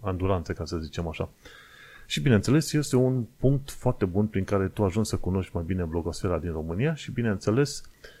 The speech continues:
să îți dai seama care este interesul sponsorilor în lumea bloggingului, pentru că există un asemenea interes. Așadar, nu uita, caută Superblog două mii douăzeci și doi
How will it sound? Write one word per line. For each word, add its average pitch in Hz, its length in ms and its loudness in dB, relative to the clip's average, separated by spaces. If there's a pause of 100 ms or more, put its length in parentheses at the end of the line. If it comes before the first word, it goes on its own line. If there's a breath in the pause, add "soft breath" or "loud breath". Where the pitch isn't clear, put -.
să 139 300 6
îți 104 160 0
dai 123 160 4
seama 113 600 0
care 117 220 2
este 104 200 2
interesul 92 460 0
sponsorilor 87 760 -2
în 95 220 -2
lumea 90 340 0
bloggingului, 90 580 -2
pentru 82 220 -4
că - 120 -10
există 87 340 -8
un 82 100 -6
asemenea 80 360 -8
interes. 92 480 -2 (1200)
Așadar, 143 480 2
nu 107 120 2
uita, 135 360 0 (1400 soft breath)
caută 104 840 6
Superblog 95 680 2
două 95 180 4
mii 92 140 0
douăzeci 85 340 0
și - 140 -4
doi 113 280 0